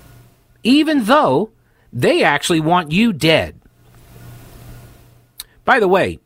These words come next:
in the, um, uh, uh, the intersectional relationship between Marxists and Islamists, uh, just a heads up on that. If you want to know how that turns out, go take a look at the Uyghurs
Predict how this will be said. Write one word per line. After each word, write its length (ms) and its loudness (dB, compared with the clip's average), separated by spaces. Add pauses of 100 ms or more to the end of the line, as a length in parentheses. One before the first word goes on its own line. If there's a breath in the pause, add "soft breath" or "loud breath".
(160)
in 180 0
the, 300 0
um, 340 0 (540)
uh, 380 2 (340)
uh, 220 -4
the 180 -4
intersectional 840 -2
relationship 840 0
between 400 0
Marxists 760 0
and 260 -2
Islamists, 1000 -2 (680 soft breath)
uh, 200 2
just 280 -4
a 40 -2
heads 240 -2
up 160 0
on 120 0
that. 120 2
If 80 -6
you 80 -2
want 180 0
to 40 2
know 140 -2
how 200 -2
that 220 -4
turns 300 -2
out, 200 -2 (240 loud breath)
go 120 2
take 180 -2
a 60 2
look 160 -2
at 100 -4
the 100 0
Uyghurs 640 -2